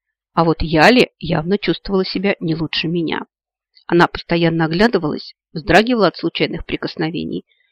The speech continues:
и вообще больше напоминала испуганного зверька, угодившего в силки, чем светскую даму. Я, конечно, держалась получше,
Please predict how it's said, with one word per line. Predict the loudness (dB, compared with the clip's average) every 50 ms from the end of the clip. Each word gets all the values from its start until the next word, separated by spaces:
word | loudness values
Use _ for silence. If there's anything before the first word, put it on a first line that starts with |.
| _ _ 2
и | 4 6 8
вообще | 8 6 6 2 -2 -2 -2 -2 -4 _ _ _ _ -4
больше | 2 4 4 4 2 0 -2
напоминала | -2 0 2 2 2 4 4 4 4 4 4
испуганного | 2 -2 -6 -10 -10 -6 -4 -2 0 0 0 0
зверька, | 0 0 2 0 0 0 0 0 0 0 -2 _ _ _ _ _ _ _ _
угодившего | -2 0 0 2 2 0 -2 -2 -2 -4 -6 -6
в | -4
силки, | 0 0 0 0 -2 -8 -14 -14 -10 _
чем | -6 -4 -4 -4 -6
светскую | -6 -6 -6 -6 -8 -8 -8 -6 -4 -2
даму. | 0 -2 -2 -2 -6 -10 -12 _ _ _ _ _ _ _ _ -2
Я, | 2 4 4 6
конечно, | 6 6 6 6 6 4 0 -2 -2
держалась | 0 0 0 0 2 2 2 2 0 0
получше, | 0 0 0 0 -2 -4 -4 -6 -6 -6 -8